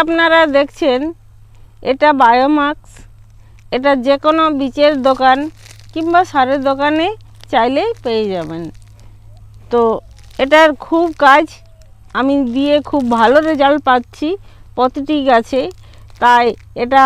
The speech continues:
আমি এখন প্রায় সকলই গাছে কম বেশি করে দিচ্ছি। তো আপনাদের কাছে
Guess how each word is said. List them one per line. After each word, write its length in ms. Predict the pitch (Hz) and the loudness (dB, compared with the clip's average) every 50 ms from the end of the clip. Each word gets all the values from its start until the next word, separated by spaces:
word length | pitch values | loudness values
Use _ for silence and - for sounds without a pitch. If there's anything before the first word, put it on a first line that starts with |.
| 262 262 | 4 4
আমি 180 | 262 262 269 277 277 254 | 2 0 -2 -2 -4 -4
এখন 220 | 247 - 262 254 269 269 285 302 - - - - - - - - - - - - - - | -4 -4 -4 -2 -2 -4 -6 -8 -10 -16 -20 -20 -20 -20 -20 -20 -20 -20 -20 -20 -10 -2
প্রায় 280 | 269 277 277 302 330 381 381 - - - - - - - - - - - - - | 2 4 4 4 2 0 -4 -10 -16 -20 -20 -20 -20 -20 -20 -20 -20 -20 -8 -6
সকলই 400 | 302 294 - 311 320 339 359 330 277 277 | -4 -4 -2 -2 -2 -2 -2 0 2 2
গাছে 280 | 254 262 - - 339 381 440 - - - - | 2 2 0 -4 -8 -8 -10 -12 -18 -10 -4
কম 140 | 269 277 254 254 247 | -4 -4 -2 -2 -2
বেশি 220 | 240 240 - - 233 - | -2 -4 -4 -8 -8 -6
করে 160 | 277 311 370 339 269 233 | -6 -4 -4 -4 -4 -6
দিচ্ছি। 340 | 214 196 - - - 165 151 - - - - - - - - - - - - - - - - | -8 -8 -12 -16 -16 -16 -16 -16 -18 -20 -20 -20 -20 -20 -20 -20 -20 -20 -20 -20 -20 -12 -8
তো 100 | 220 226 220 220 214 190 - - - | -6 -4 -4 -2 -4 -4 -6 -8 -8
আপনাদের 380 | - 302 294 302 311 302 294 285 294 | -6 -6 -4 -4 -4 -6 -6 -4 -4
কাছে 260 | 302 311 - 330 | -4 -4 -2 -4